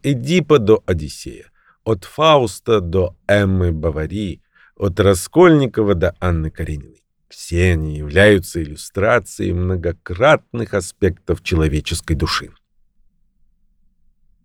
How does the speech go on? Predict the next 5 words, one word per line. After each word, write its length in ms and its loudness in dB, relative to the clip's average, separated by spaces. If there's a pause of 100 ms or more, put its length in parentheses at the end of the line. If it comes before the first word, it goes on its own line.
(480)
Вполне 600 2
резонно 640 2
вы 540 -2
можете 540 -2
спросить, 600 -4